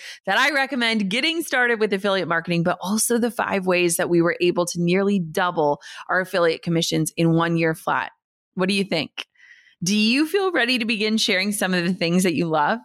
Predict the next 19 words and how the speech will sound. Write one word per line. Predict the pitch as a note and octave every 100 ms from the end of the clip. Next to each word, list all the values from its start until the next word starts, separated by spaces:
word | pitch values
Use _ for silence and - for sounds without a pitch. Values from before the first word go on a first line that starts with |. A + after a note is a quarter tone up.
| _ _ _ _ - -
Because | A#3 B3+
that's | A3+ F#4+ B4 -
what | A#4+
affiliate | E4 B3 B3
marketing | G3 G3 G#3 G3 D#3+
really | E3+ G3+ A3 G#3+
boils | E3+ F3+ F3 F3 -
down | E3 E3 D#3+
to. | C#3+ -
And | G#3 G#3+ G3+
so | - B3 A#3+ C#4+
many | E4+ D#4+ C#4
of | G#3+
us | G3 G3+ G3
do | F#3 G3+
that | A3 A#3+ -
for | G#3
free | F#3 F#3 F#3 F#3
anyways. | E3 E3+ G3+ C4 E4 E4 -